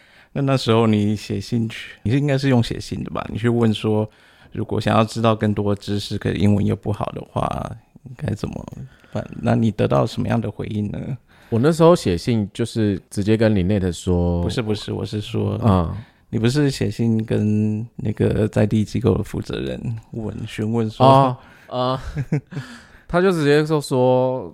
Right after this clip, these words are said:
Speaker 2: 如果你英文很差的话，那你就等我们整个七阶课程培训出来啊。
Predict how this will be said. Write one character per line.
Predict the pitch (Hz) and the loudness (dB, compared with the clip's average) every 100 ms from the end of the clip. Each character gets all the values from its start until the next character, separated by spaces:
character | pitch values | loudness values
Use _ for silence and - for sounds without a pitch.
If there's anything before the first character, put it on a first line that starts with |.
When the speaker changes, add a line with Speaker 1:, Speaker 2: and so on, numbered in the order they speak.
| _ | _
Speaker 2:
如 | - 151 | -4 2
果 | 202 | 2
你 | 156 | 2
英 | 131 | 2
文 | 139 113 | 2 2
很 | 95 | 0
差 | 87 117 107 | -2 2 4
的 | 110 | 4
话， | 117 | 4
那 | 120 151 | 4 2
你 | 101 | 2
就 | 98 | 0
等 | 113 92 92 | 0 0 2
我 | 87 | 0
们 | 87 82 - | 0 -4 -2
整 | 98 | 0
个 | 87 | 0
七 | - 101 | -2 -4
阶 | 98 101 | 2 2
课 | - 107 | 4 0
程 | - 80 | 2 -2
培 | 87 | -2
训 | 85 90 | 0 0
出 | 87 - 80 | -2 -6 -8
来 | - - | -8 -10
啊。 | 58 | -10